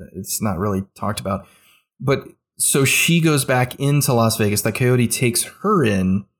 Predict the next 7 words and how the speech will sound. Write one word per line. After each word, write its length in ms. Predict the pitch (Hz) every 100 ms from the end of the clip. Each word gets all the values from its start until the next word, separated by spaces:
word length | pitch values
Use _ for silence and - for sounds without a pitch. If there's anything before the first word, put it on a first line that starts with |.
| _ _ _
and 180 | 127 120
then 80 | 120
just 220 | 117 196
kinda 220 | - 120 101
ditches 380 | 98 95 82 -
her, 180 | 67 - _ _ _ _ _ -
which, 340 | 120 104 -